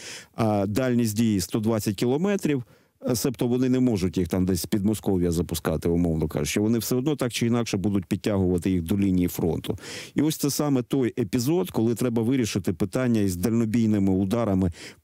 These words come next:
по російським цілям на російській території. Тобто,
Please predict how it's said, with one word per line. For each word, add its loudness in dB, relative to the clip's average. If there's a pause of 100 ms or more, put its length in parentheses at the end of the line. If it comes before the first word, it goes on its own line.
по 2
російським 0
цілям 2
на 2
російській 0
території. -2 (120)
Тобто, -2